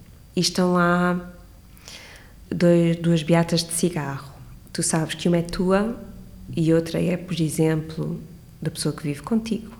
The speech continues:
pronto, tudo bem. Se tu entras em casa e nesse mesmo cinzeiro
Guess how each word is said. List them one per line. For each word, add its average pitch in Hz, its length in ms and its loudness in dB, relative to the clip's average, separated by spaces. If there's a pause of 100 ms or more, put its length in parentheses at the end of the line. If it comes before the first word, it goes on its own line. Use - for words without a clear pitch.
pronto, - 320 -16 (800)
tudo 160 160 -2
bem. 143 180 -4 (1040)
Se - 200 -2
tu 233 120 4
entras 247 300 4
em 196 120 2
casa 147 500 -4 (540)
e 165 200 2
nesse 190 340 4
mesmo 208 220 6
cinzeiro 175 680 0